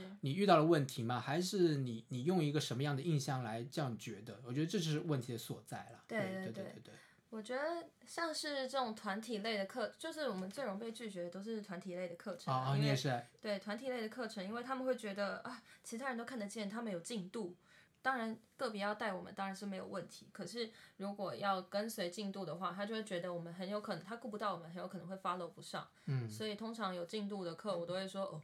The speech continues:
Speaker 2: 我有，我有 partner”，或者是，
Speaker 1: <laughs>
Speaker 2: 对，我就说，“哦，我会自己问同学，反正我会自己解决”，就是我不会，就是
Speaker 1: 哦，你学了配音果然很不一样啊。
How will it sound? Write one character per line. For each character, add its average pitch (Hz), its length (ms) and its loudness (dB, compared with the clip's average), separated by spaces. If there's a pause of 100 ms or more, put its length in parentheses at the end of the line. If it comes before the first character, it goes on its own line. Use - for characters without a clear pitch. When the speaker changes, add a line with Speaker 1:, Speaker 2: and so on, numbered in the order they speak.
Speaker 2:
我 170 100 0
有， 175 160 2 (260)
我 175 80 0
有 156 100 0
partner”， 160 400 -2 (180)
或 170 80 -2
者 156 160 6
是， 349 160 6 (200)
Speaker 1:
<laughs> - 200 -18
Speaker 2:
对， 170 160 0
我 156 100 -4
就 180 140 0
说 190 160 -2
，“哦， - 60 -6
我 160 80 0
会 190 160 -2
自 226 120 -6
己 170 120 -6
问 185 160 -2
同 151 180 -6
学， 151 160 -6
反 202 140 -2
正 247 80 4
我 208 40 2
会 233 140 2
自 240 160 -2
己 175 160 -2
解 175 220 -6
决”， - 260 -14
就 180 140 -4
是 190 120 -4
我 170 120 0
不 185 140 -4
会， 202 460 2 (440)
就 165 100 -6
是 170 100 0
Speaker 1:
哦， - 220 2
你 120 80 2
学 123 140 -2
了 135 80 -2
配 139 160 4
音 127 100 2
果 120 140 -2
然 117 100 -2
很 113 80 -4
不 - 80 2
一 110 120 0
样 117 120 -6
啊。 - 80 -10